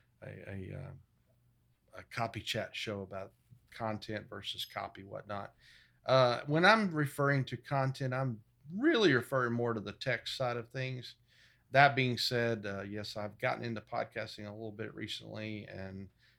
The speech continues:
some video. I think, I do think it's all part of content. Um, actually, um, there's a guy on Twitter I follow named Ross Simmons, uh, the Coolest Cool, I think is his Twitter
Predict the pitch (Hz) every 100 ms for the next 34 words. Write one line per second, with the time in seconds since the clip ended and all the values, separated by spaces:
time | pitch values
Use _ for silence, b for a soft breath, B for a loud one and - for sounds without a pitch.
0 | _ - 120 113 110 113 113 110 110 110
1 | 104 107 - 120 104 120 127 120 110 95
2 | 104 98 - 101 107 - 110 110 - 120
3 | 117 - _ _ _ _ _ - 104 98
4 | 92 95 - 131 131 - 120 113 107 101
5 | - _ _ _ _ _ _ 113 113 104
6 | - - 135 117 113 147 165 131 113 -
7 | 139 123 107 104 117 107 104 98 98 113
8 | 113 - 123 110 101 95 110 92 95 104
9 | 101 - 131 120 - - 127 110 104 110
10 | - 101 - - 120 107 101